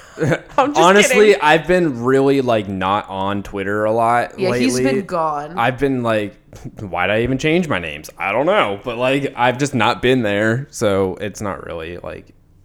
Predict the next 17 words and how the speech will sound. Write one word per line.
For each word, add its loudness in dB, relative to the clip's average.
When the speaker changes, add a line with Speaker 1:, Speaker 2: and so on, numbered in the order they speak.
Speaker 2:
impacting. -16
Speaker 1:
Um, -2
fuck, -4
marry, -2
kill, -4
your -8
past -2
self, -4
your -10
future -14
self, -2
or -6
yourself -6
from -10
an -6
alternate -8
universe. -8